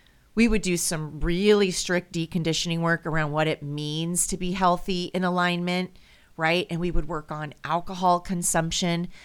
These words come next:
I mean, <laughs> seriously, you name it, this system holds all the answers. So you got a problem with your kids? Let's figure it out. You need to know what career to head into? I got you,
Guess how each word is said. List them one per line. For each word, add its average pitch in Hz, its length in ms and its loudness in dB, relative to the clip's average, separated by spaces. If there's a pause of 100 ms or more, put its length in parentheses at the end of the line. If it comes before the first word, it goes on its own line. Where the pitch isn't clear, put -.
(100)
I 185 60 0
mean, 180 300 2 (100)
<laughs> - 120 -2
seriously, - 840 2 (400)
you 269 440 2
name 381 340 4
it, 180 320 6 (280)
this 208 240 4
system 269 400 2
holds 220 340 6
all 190 260 10
the 196 180 4
answers. 220 480 0
So 156 340 4
you 165 160 -8
got 202 180 6
a 208 40 2
problem 226 320 10
with 233 120 0
your 233 140 -2
kids? 349 520 2 (300)
Let's 196 260 2
figure 196 360 4
it 185 60 4
out. 139 240 8 (340)
You 165 120 -2
need 180 140 0
to 190 100 6
know 196 160 4
what 196 180 4
career 220 460 2
to 320 100 2
head 294 220 4
into? 370 560 2 (200)
I 208 120 0
got 214 340 6
you, 139 180 -2